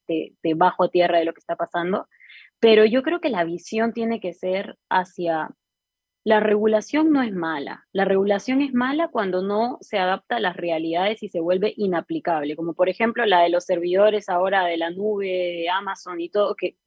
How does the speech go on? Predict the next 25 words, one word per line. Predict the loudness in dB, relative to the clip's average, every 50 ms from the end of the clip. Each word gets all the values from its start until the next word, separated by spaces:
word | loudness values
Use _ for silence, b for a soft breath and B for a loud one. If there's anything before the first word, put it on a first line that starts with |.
| _ -16 -14 -6 0
ok, | 0 2 4 4 6 6
la | 6 6
vas | 6 6 4 4
a |
hacer, | 2 4 4 4 4 4
pero | 2 2 2 2
¿cómo | 2 0 0 2
la | 2 2
vas | 2 2
a | -2
aplicar? | -6 -6 -6 -6 -4 -4 -4 -6 -8 _
Lo | -6 -2 0 0 0
que | 2 0
has, | -2 -2 -2
lo | -2 0 0 0
que | -2
has | -8 _
traído | -10 -8 -6 -6 -4 -4
no | -4 -6
es | -6 -8
aplicable | -10 -12 -12 -16 -14 _ -2 0 0 2 2 0 -2 -2 -2
a, | 0 0 2 2 0 0 -2
al | -4 -2 0
país. | 0 0 0 0 -2 -6 -8
Entonces, | -6 -2 -2 -2 0 -2 -4 -8